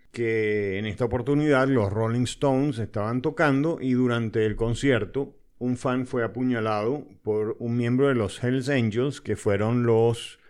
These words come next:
eh, la agrupación contratada para la seguridad del evento. En la estrofa "I met a girl who sang the blues and I asked her for some happy news", se refiere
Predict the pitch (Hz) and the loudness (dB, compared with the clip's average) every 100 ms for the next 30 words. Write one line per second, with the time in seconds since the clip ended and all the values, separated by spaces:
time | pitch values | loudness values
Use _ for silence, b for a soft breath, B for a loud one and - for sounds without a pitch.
0 | - 101 101 101 113 113 120 104 98 110 | -10 -6 -4 -2 0 2 2 2 -2 -2
1 | 104 123 123 123 107 101 107 113 104 98 | 0 -2 0 0 0 0 -2 -2 -2 -2
2 | 98 92 123 98 92 90 87 95 92 87 | -4 -4 -4 -2 -2 -4 -4 -6 -6 -8
3 | 78 76 - _ _ _ - - 120 110 | -10 -18 -20 _ _ _ -18 -8 -4 -4
4 | - - 127 110 147 - 110 104 110 120 | -6 -4 -2 0 -2 0 0 0 0 -2
5 | - 131 127 143 127 98 - - 110 104 | -2 -4 2 4 4 2 -2 -10 -8 -4
6 | 110 107 107 120 131 131 120 - - _ | -2 0 0 0 2 2 0 -4 -16 _
7 | b b b b 104 110 110 - 113 127 | b b b b 0 2 2 0 0 0
8 | - - 95 80 - 101 101 - 101 113 | 0 -2 -4 -4 -6 -6 -4 -2 -2 0
9 | 110 143 156 135 123 - - _ b b | 2 4 6 6 4 -2 -14 _ b b
10 | b b b b b - 135 151 147 156 | b b b b b -6 0 2 4 6
11 | 135 131 165 | 6 6 4